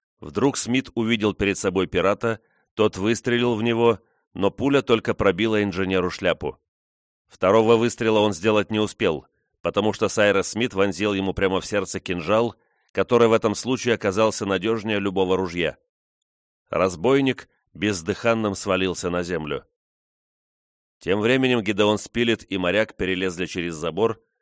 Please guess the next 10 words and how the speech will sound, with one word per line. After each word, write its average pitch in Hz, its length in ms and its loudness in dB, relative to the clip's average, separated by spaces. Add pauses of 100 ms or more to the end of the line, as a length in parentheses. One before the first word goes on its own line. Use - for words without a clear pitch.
(240)
и, - 100 -6
отбросив 107 580 0
бревна, 120 580 0
которыми 110 460 0
изнутри 101 400 -4
были 98 220 0
подперты 101 520 -4
ворота, 98 500 0 (320)
открыли 107 500 -2
их - 380 -4